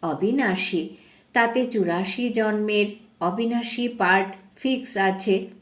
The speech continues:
এত সূক্ষ্ম আত্মায় কত পার্ট ফিক্স আছে?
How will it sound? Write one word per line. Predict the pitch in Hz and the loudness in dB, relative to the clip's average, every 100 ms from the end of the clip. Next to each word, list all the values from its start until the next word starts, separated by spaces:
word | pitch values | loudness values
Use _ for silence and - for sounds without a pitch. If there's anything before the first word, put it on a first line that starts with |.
| - _ _ _ | -20 _ _ _
এত | - 208 202 294 | 2 2 4 -2
সূক্ষ্ম | 285 285 262 - 262 | -2 -2 -4 -4 0
আত্মায় | 247 226 220 - 226 226 220 | 2 2 0 0 2 2 0
কত | 160 - 196 190 | -4 -2 0 0
পার্ট | 202 202 208 | 2 2 0
ফিক্স | - 240 240 - | -4 -6 -4 -2
আছে? | 226 226 269 392 | -2 -2 -2 -2